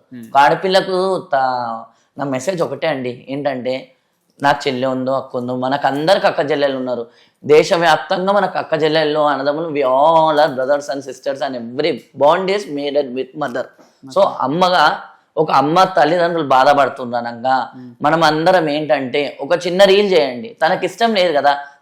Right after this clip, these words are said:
Speaker 2: తనంతలో తను రియలైజ్ అయ్యే వరకు ఒక రి-, మనం రీల్స్ చేస్తూనే ఉందాం. ఏంటంటే
Speaker 1: మ్మ్.
Speaker 2: ఒక ఆడపిల్లగా నీది నువ్వు తెలుసుకో, నువ్వు ఆడపిల్ల అని.
Speaker 1: మ్మ్.
Speaker 2: So ఇప్పుడు నేను తయారయ్యాను ఆడపిల్లలాగా. Why? Because ఎందుకు?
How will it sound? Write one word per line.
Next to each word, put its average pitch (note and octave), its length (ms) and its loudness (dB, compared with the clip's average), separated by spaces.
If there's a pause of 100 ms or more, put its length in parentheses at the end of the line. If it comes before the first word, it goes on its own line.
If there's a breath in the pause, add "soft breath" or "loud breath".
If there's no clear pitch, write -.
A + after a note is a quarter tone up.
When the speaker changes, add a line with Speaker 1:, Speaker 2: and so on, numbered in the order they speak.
(140)
Speaker 2:
తనంతలో G#3+ 340 4
తను F#3 260 4
రియలైజ్ E3 440 6
అయ్యే C#3+ 200 0
వరకు C#3 340 2
ఒక F3 140 2
రి-, C3+ 180 2
మనం D3 240 4
రీల్స్ F3 340 2
చేస్తూనే E3 360 0
ఉందాం. C3 380 -2
ఏంటంటే D3+ 760 -4
Speaker 1:
మ్మ్. B2+ 200 -18 (100)
Speaker 2:
ఒక D#3+ 160 6
ఆడపిల్లగా D#3+ 800 6
నీది E3 300 0
నువ్వు E3 160 0
తెలుసుకో, D3 640 2
నువ్వు C#3 160 -2
ఆడపిల్ల C#3 560 0
అని. B2+ 380 -6 (180)
Speaker 1:
మ్మ్. A#2+ 120 -16
Speaker 2:
So A#2 120 -20
ఇప్పుడు - 240 -8
నేను D3+ 180 0
తయారయ్యాను D#3+ 640 6
ఆడపిల్లలాగా. B2 880 0
Why? D3+ 180 4
Because F3 380 0 (100)
ఎందుకు? F3 580 -2